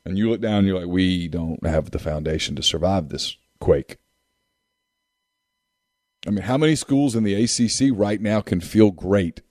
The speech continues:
about their future? Go down the list. It's like two.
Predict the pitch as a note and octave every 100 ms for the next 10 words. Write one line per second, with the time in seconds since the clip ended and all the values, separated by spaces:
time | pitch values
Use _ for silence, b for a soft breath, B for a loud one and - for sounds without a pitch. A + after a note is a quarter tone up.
0 | _ _ _ _ _ _ _ _ _ _
1 | F2+ F2 F#2 F#2+ E2+ F#2+ F#2+ D#2+ D2+ _
2 | _ _ _ _ _ _ _ _ _ _
3 | _ _ _ _ _ _ _ _ _ _
4 | _ _ _ _ _ - A2+ D3 B2 G2+
5 | D3+ - - - - G2+ - - - B2+
6 | F3 A#3